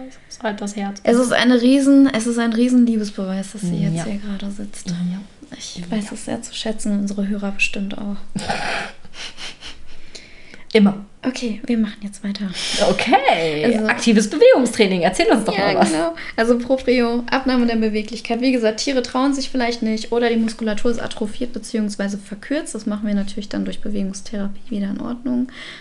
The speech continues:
Speaker 2: Zumindest versuchen wir das Beste. Oder es sind halt Schmerzen. Noch einmal. Das,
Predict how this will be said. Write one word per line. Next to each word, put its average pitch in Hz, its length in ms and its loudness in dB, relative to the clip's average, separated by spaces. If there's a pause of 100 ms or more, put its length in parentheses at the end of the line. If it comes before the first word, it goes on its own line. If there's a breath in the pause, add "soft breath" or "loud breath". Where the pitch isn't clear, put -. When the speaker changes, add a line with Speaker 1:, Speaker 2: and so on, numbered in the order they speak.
(100)
Speaker 2:
Zumindest 208 320 0
versuchen 196 360 -4
wir 208 120 0
das 202 140 -2
Beste. 254 420 -4 (560 loud breath)
Oder 254 320 6
es 277 100 -6
sind 262 140 2
halt 269 160 -2
Schmerzen. 269 520 0 (240)
Noch 202 320 6
einmal. 190 540 -2 (640 loud breath)
Das, - 260 -12